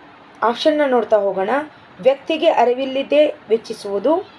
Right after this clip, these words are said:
ನಿಯಂತ್ರಿತ ಅಂದ್ರೆ ಏನು ಅಂತ? ವ್ಯಕ್ತಿಗೆ ಅರಿವಿಲ್ಲದೆ ವೆಚ್ಚಿಸುವುದಾ? ವ್ಯಕ್ತಿಗೆ ತಿಳಿಸಿ, ಚಟುವಟಿಕೆಯಲ್ಲಿ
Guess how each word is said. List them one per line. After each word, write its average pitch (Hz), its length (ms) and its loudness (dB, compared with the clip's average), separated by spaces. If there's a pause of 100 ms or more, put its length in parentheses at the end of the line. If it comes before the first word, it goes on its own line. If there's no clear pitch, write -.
(720)
ನಿಯಂತ್ರಿತ 254 480 0
ಅಂದ್ರೆ 226 240 2
ಏನು 185 220 -2
ಅಂತ? 175 200 -6 (140)
ವ್ಯಕ್ತಿಗೆ 240 440 -2
ಅರಿವಿಲ್ಲದೆ 262 760 0 (1300)
ವೆಚ್ಚಿಸುವುದಾ? 214 800 -2 (600)
ವ್ಯಕ್ತಿಗೆ 262 460 -2
ತಿಳಿಸಿ, 247 440 -2
ಚಟುವಟಿಕೆಯಲ್ಲಿ 302 1300 -2